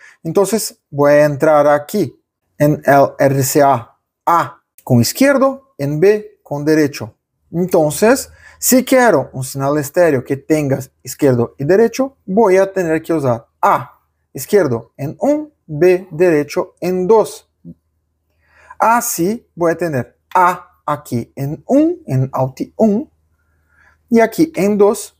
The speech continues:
voy a poner en B. Entonces aquí,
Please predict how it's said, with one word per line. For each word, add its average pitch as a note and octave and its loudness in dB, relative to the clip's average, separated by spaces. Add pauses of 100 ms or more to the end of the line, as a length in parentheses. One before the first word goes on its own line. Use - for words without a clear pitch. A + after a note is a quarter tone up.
(120)
voy E3 2
a E3 -4
poner G3+ -2 (100)
en F#3 -6 (240)
B. E3+ -2 (300)
Entonces E3 0
aquí, E3+ 0